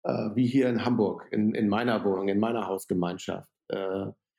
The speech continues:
habe ich sicherlich auch viel Glück, dass ich wirklich ausschließlich furchtbar nette Nachbarn habe.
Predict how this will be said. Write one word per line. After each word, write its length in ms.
habe 120
ich 80
sicherlich 380
auch 120
viel 200
Glück, 260
dass 160
ich 440
wirklich 500
ausschließlich 840
furchtbar 320
nette 260
Nachbarn 420
habe. 380